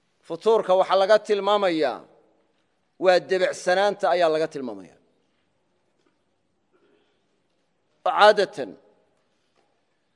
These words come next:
dee ruuxu markuu cadhoodo, indhihiisi waxa weeye waa soo baxaan. Oo si kulul bay noqdaan.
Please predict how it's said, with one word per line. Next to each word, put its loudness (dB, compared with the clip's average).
dee 4
ruuxu 4
markuu 0
cadhoodo, 6
indhihiisi -2
waxa 2
weeye 4
waa 4
soo 0
baxaan. -8
Oo 6
si -8
kulul 2
bay 0
noqdaan. -8